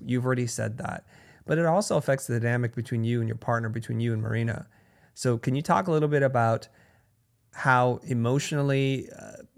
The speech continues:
things had changed or expectations, uh, or, or anything like that, so that we can understand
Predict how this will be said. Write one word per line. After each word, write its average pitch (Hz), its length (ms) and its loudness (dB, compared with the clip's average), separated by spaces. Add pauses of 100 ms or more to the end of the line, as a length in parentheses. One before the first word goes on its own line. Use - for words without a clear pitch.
(180)
things 135 260 0
had 117 120 0
changed 139 540 2
or 113 320 0
expectations, 139 1080 -2
uh, - 220 -12 (100)
or, 120 140 -6
or 143 120 2
anything 160 360 4
like 110 220 0
that, 107 280 -2
so 120 120 -4
that 110 140 0
we 117 100 -4
can 123 160 -2
understand 120 540 -2